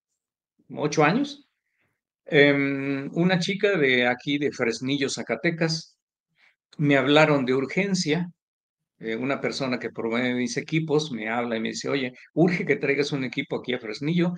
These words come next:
te van a pagar viáticos, todo". "Oh, pues ahí voy, ¿no? Con el equipo". Encontré a una chica, ella tenía veintiséis años en ese tiempo, totalmente entablillada,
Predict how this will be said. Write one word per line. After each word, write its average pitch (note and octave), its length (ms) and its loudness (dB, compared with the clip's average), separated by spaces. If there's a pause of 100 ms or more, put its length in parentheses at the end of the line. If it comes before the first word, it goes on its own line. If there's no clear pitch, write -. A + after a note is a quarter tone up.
(240)
te A#2+ 80 -6
van B2+ 160 -4
a A2+ 80 -6
pagar A2+ 260 -2
viáticos, D3 500 -2
todo". F3+ 240 0 (640)
"Oh, - 140 -12
pues D3+ 220 -4
ahí A3 100 0
voy, A#2 200 2
¿no? C3+ 140 -6
Con A2+ 180 -6
el G2 80 -8
equipo". F#3 480 -2 (540)
Encontré D#3 600 6
a F3 80 6
una F3+ 300 4
chica, G#3+ 540 0
ella D3 320 2
tenía C#3+ 280 0
veintiséis C3+ 640 2
años D#3+ 320 2
en D#3 100 -4
ese C#3 180 -8
tiempo, A3 480 0 (1040)
totalmente F#3 680 6
entablillada, D3 960 2